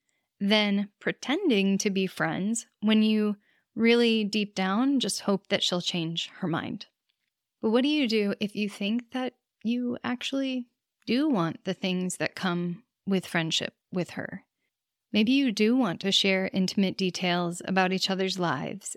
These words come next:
and to make an effort to see her outside of events that would naturally bring you two together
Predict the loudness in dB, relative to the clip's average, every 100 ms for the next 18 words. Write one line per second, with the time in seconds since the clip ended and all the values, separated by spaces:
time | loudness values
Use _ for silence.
0 | -4 0 0 0 -4 -8 _ _ _ _
1 | _ 2 6 6 4 2 2 0 0 -2
2 | -2 -4 0 0 2 0 -2 -2 -2 0
3 | 2 4 2 0 0 0 0 -2 -2 0
4 | 2 2 2 0 0 0 0 2 2 2
5 | 0 -2 0 2 4 4 -2 -4 -8